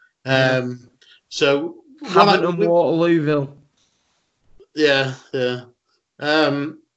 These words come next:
Speaker 2: so anyway, um, you, what was, what was that match? Sorry, yeah, you did, you, I didn't give you time to finish.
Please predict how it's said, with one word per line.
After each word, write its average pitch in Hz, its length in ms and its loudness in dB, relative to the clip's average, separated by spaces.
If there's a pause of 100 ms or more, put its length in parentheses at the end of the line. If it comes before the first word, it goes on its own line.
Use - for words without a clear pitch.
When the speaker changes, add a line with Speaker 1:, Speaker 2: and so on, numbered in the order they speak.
(760)
Speaker 2:
so 139 520 0 (500)
anyway, 143 600 0
um, 135 560 0 (640)
you, 160 120 -12
what 190 200 4
was, 165 220 0
what 165 320 -4
was 147 120 0
that 135 180 0
match? 113 280 -10
Sorry, 113 240 -10
yeah, 113 180 -6
you 117 240 -10
did, 113 280 -10
you, 120 160 -8
I 117 100 -4
didn't 123 220 -8
give 113 120 -6
you 107 100 -6
time 110 240 -8
to 95 100 -10
finish. 107 460 -10